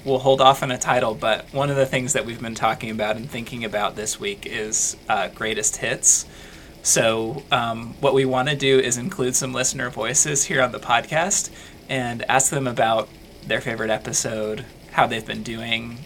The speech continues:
in this time, and, uh, about their feedback on the show.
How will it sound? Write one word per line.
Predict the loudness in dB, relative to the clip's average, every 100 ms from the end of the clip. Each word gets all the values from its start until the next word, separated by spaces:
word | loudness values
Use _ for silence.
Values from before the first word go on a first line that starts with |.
| -10
in | -8
this | -2 -2
time, | 2 2 2 -2 -8 -14 -20 -20 -20 -10 -2
and, | 0 2 0 2
uh, | 6 6 4 -2 -18 -20 -20 -20 -20 -6
about | 4 4
their | 4 0
feedback | -2 2 2 2
on | -2
the | -4
show. | 0 0